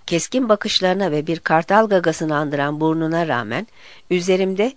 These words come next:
gün görmüş, kibar bir insan tesiri yapmıştı. Yakup Kadri Karaosmanoğlu, bin sekiz yüz seksen dokuz, bin dokuz yüz yetmiş dört.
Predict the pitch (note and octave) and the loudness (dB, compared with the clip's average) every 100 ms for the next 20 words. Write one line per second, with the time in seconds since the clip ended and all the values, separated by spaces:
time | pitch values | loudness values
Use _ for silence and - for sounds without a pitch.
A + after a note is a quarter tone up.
0 | F#3+ F#3 G#3 G3 F3 C3+ B2+ G3+ - - | -8 -2 -2 2 2 2 -2 -8 -10 -4
1 | G3 A3+ A#3 G#3+ G3 F#3+ - F#3+ F#3+ C#3 | 4 4 4 0 -2 -4 -2 -4 -4 -6
2 | - B2+ C3 C3 - - - E3 - - | -6 -6 -6 -6 -6 -6 -6 -12 -20 -20
3 | - - - - _ - - - - E3 | -20 -20 -20 -20 _ -20 -20 -16 0 2
4 | D#3+ F#3 - E3+ D#3 G#3+ - F#3+ F#3 - | 4 0 -2 -2 0 -2 2 2 2 0
5 | E3+ D#3+ B2 G#2+ F3 - - - F3+ F#3+ | -2 -2 -4 -4 -4 -6 -18 -6 -4 -2
6 | G3+ G#3+ A3+ - F#3+ - F#3 F3 F3 A#3+ | -4 -2 -2 -2 -4 0 0 2 -2 -2
7 | A#3+ F3+ F3+ D#3 G#3+ G#3+ F3 D#3 - - | -2 0 0 -2 -2 -2 -4 -6 -6 -4
8 | C3 | -4